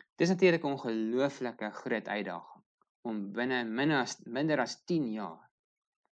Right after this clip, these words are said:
ons koolstofdioksied emissies reg oor die wêreld in die gemiddeld te halveer. En selfs dit is nie genoeg nie. Dan moet ons oor die volgende twintig jaar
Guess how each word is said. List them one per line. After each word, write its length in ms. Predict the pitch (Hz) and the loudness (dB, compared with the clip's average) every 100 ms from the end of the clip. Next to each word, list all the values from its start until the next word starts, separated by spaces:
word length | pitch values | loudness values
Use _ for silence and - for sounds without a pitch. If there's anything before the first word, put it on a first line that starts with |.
| _ _ - | _ _ -8
ons 160 | 120 - | -6 -2
koolstofdioksied 800 | 135 131 127 113 113 - 120 107 | 0 0 -2 -2 -2 -2 -6 -4
emissies 380 | 104 107 110 98 | -4 -4 -6 -4
reg 160 | 104 - | -4 -2
oor 120 | 117 | -4
die 100 | 107 95 | -4 -2
wêreld 440 | 101 104 101 - | -2 0 -2 -6
in 80 | 113 | -8
die 80 | 110 | -8
gemiddeld 500 | - 104 101 104 98 | -8 -8 -6 -8 -8
te 100 | - | -6
halveer. 640 | 95 95 - - 131 80 - _ _ _ _ _ _ _ _ _ | -4 -6 -8 -8 -8 -8 -16 _ _ _ _ _ _ _ _ _
En 120 | 120 127 | -8 2
selfs 260 | 165 147 | 4 4
dit 120 | 143 143 | 2 0
is 80 | 151 | -4
nie 120 | 143 | -6
genoeg 340 | - 117 131 - | -6 -4 -4 -6
nie. 200 | 90 110 _ _ _ _ _ _ _ _ _ | -14 -16 _ _ _ _ _ _ _ _ _
Dan 120 | 107 | 0
moet 160 | 143 147 | 0 0
ons 200 | 139 131 | -2 -2
oor 100 | 123 | -2
die 80 | 113 | -2
volgende 540 | - 165 156 151 139 117 - | 0 2 4 2 -2 -4 -2
twintig 460 | 160 156 151 113 - | 0 0 -2 -8 -10
jaar 300 | 92 87 101 | -10 -12 -14